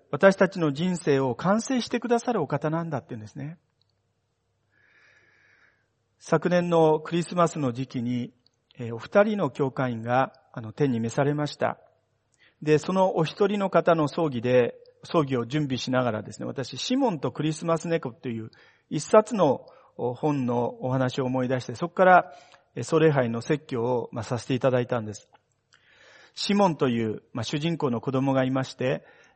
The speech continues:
えー、アドベントの期間中、毎日ですね、えー、お父さん、お母さんが交代に、えー、そのシモンに寝床で物語を話してくれる。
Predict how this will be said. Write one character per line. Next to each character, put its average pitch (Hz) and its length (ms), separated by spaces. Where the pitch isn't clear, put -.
え 123 120
ー、 - 100
ア 156 80
ド 185 120
ベ 165 140
ン 139 80
ト 131 100
の 120 100
期 - 120
間 127 240
中、 123 240
毎 147 260
日 139 220
で 104 100
す 131 120
ね、 131 200
え 117 100
ー、 117 40
お 113 80
父 143 200
さ 131 160
ん、 113 160
お 120 100
母 139 200
さ 131 160
ん 113 100
が 107 180
交 139 160
代 135 220
に、 147 200
え 123 220
ー、 - 20
そ 143 140
の 131 100
シ 185 160
モ 170 160
ン 127 100
に 135 360
寝 131 120
床 156 240
で 151 100
物 160 200
語 226 100
を 117 40
話 120 240
し - 40
て 123 80
く 113 80
れ 107 120
る。 104 140